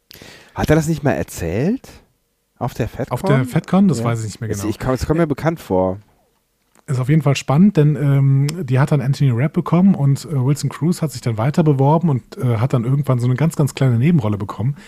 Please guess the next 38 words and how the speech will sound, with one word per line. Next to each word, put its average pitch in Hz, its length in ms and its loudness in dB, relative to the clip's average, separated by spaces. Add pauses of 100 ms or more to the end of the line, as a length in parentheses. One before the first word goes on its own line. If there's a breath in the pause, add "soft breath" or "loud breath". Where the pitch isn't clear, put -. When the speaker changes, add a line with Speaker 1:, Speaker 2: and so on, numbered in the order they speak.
(500 loud breath)
Speaker 2:
Und 139 300 -2
dann 151 200 2
haben 190 160 4
die 170 120 2
aber 117 120 -4
gemerkt, 113 640 -4 (540 loud breath)
dass, 135 500 0
ähm, 123 580 0
die 123 120 -6
Chemie 135 420 4
mit 131 300 -2 (120)
Anthony 123 340 0
Rapp 139 280 -2
so 120 140 -8
total 117 340 -4
gut 127 200 -4
ist 120 120 -10
vor - 100 -12
der 110 80 -6
Kamera. 101 400 -10 (100)
Speaker 1:
Mhm. 104 540 2
Speaker 2:
<clears throat> - 80 -20
Und 131 180 -2
dann 151 180 2
haben 190 140 4
sie 165 160 -2
angefangen, 156 540 -2 (380 loud breath)
die 120 60 -14
Drehbücher 147 440 2
so 139 160 2
umzuschreiben, 147 640 -4
dass 131 160 -6
da 131 80 -4
tatsächlich 123 380 -6
eine 117 100 -4
Romanze 113 380 -6
draus 95 320 -8
wird. 92 260 -10